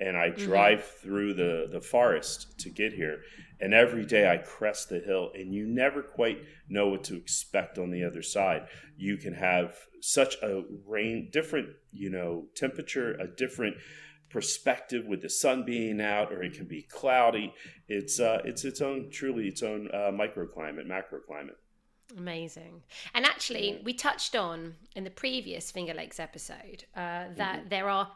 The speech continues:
Speaker 2: eleven fingers, uh,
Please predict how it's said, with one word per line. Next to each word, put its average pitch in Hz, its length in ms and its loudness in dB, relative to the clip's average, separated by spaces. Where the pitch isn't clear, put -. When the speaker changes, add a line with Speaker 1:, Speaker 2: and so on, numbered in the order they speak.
Speaker 2:
eleven 208 680 -2
fingers, 175 720 -6
uh, 185 260 -4